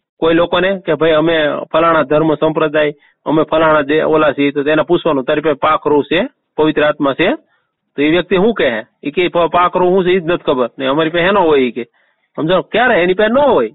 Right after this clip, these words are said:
એનું કારણ છે કે ઈસુ છે ને, ઈસુ ઈ પિતાને કહે છે, અને પિતા પાસેથી જ પવિત્ર આત્મા આવી શકે, ઈ, ઈ તો જ આપી શકે.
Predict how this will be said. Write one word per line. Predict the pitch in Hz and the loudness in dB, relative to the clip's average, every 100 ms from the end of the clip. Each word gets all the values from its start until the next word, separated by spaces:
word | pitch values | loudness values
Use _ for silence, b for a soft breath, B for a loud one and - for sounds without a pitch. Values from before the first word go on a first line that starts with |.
| - | -6
એનું | 175 | -4
કારણ | 180 202 | -2 -2
છે | 190 | -2
કે | 180 151 | -2 0
ઈસુ | 202 - 226 233 | 0 -2 -2 0
છે | 196 269 | 0 0
ને, | 208 | 2
ઈસુ | 165 156 170 156 b b b - | 0 0 0 -2 b b b -4
ઈ | 170 | -2
પિતાને | 214 214 240 208 | 0 0 0 0
કહે | 147 135 | 0 -2
છે, | 120 113 | -2 -4
અને | 123 120 - | -4 -6 -2
પિતા | 165 170 202 | -2 0 -2
પાસેથી | - 175 170 175 196 | 0 0 0 0 -2
જ | 165 | 0
પવિત્ર | 170 165 156 | 0 0 0
આત્મા | 147 135 139 | -2 -2 -4
આવી | 127 127 113 | -2 -4 -8
શકે, | 117 117 - - | -14 -18 -20 -10
ઈ, | 131 131 131 147 | -8 -6 -4 -4
ઈ | |
તો | 143 165 196 | -2 -2 0
જ | 175 165 | 0 0
આપી | 160 160 131 | 0 -2 -4
શકે. | 120 - | -4 -8